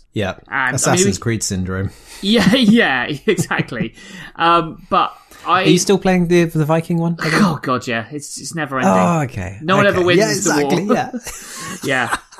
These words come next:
Speaker 1: Who wins Assassin's Creed? Only Ubisoft.
Speaker 2: Yeah,
Speaker 1: <laughs>
Speaker 2: exactly.
Speaker 1: Ubisoft.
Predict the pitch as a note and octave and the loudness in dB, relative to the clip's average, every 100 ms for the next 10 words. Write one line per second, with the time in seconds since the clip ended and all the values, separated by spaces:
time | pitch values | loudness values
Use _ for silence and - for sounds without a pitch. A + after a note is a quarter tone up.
0 | - _ - - - _ _ - - C#4 | -14 _ -14 -14 -14 _ _ -18 -14 -4
1 | F3 F3+ F3 D#3 D3 C#3 C#3 C#3 D3 B2 | 2 6 6 4 2 0 0 0 0 0
2 | C#3+ C#3+ C#3 B2 G#2+ A2 A#2+ G#2+ G#2+ G#2+ | 2 2 2 -2 -2 0 2 0 0 -2
3 | - G#2+ F2+ - - D3+ D3 D3+ - G#3+ | -4 -6 -8 -8 0 0 2 2 4 4
4 | A3+ - G3 C3+ G2+ A2+ - A#2 - - | 4 2 2 2 0 -2 -2 -4 -4 -10